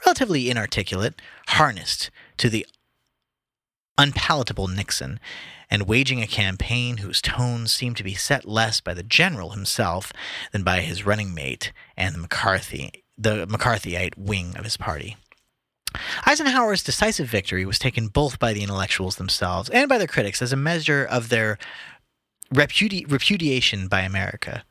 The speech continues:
Time, the weekly magazine of opinion,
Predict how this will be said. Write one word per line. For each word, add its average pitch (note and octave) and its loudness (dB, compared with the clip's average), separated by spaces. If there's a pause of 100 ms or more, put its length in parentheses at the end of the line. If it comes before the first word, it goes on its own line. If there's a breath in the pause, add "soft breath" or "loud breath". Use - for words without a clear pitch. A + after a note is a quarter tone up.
(380 loud breath)
Time, E3 4
the G2 -6
weekly G#2 0
magazine F#2 0
of F#2+ -6
opinion, G2 -2